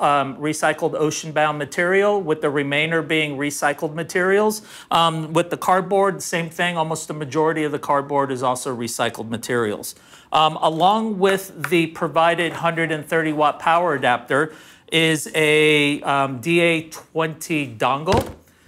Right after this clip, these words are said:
The dongle is a Type C to H D M I and U S B A dongle, which gives you legacy connectivity on our all Type C,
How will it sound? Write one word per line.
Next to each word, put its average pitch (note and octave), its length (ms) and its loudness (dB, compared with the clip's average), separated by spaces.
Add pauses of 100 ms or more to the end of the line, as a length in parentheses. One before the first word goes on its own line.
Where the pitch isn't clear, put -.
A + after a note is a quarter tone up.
(140)
The D#3 320 2
dongle F#3 640 2
is D#3+ 400 4
a D3 260 0
Type F#3+ 400 -2
C E3 600 -2 (280)
to D3+ 460 2
H E3 340 0
D F3 140 2
M E3 140 -2
I D3+ 420 2
and C#3+ 280 -2
U D3 200 2
S D3 140 0
B C#3+ 220 0
A C#3 180 2
dongle, B2 460 0
which C3 340 -2
gives D3 280 -2
you D3 140 -2
legacy C#3+ 540 -2
connectivity E3+ 880 0 (260)
on C#3+ 300 2
our C3+ 440 2
all D3 340 2
Type D3 420 -2
C, C3+ 600 -4